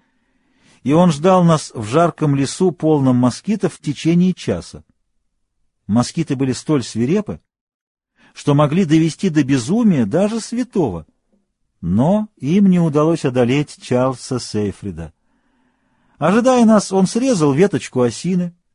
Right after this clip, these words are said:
и сделал из нее свисток. Когда мы приехали, проклинал ли он москитов? Нет, он весело насвистывал. Я до сих пор храню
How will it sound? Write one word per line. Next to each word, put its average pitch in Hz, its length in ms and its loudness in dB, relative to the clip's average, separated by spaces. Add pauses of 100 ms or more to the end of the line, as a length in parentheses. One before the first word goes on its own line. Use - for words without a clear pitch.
(680)
и 160 140 0
сделал 202 480 -2
из 135 140 -4
нее 160 240 0
свисток. - 680 -6 (760)
Когда 110 260 -2
мы 135 140 0
приехали, 170 600 -4 (1000)
проклинал 127 500 -2
ли 147 80 -2
он 151 100 -2
москитов? - 600 -6 (160)
Нет, 156 400 -4 (260)
он 170 200 2
весело 175 380 0
насвистывал. 117 680 -4 (920)
Я 120 200 -2
до 202 140 -4
сих - 260 -6
пор 180 200 0
храню 135 580 0